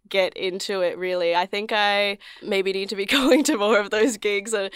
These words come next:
just, like, find out about it. I know of, there's, like, an R and B night at Electric Bar,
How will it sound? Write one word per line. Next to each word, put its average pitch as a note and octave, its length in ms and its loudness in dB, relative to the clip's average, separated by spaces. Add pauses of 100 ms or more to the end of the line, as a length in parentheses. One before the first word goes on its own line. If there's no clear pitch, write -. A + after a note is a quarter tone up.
(280)
just, G3+ 280 0
like, F3+ 200 0
find G3 280 2
out F#3+ 120 4
about G3 220 2
it. F#3 120 0
I G3 100 2
know G3+ 340 2
of, G3+ 160 -4 (160)
there's, G3 540 2 (220)
like, F#3 180 0
an F#3+ 80 -6
R F#3+ 220 2
and F#3+ 160 -2
B F#3 160 -4
night F3+ 260 0
at F3+ 120 -2
Electric F3 520 -4
Bar, E3+ 360 -2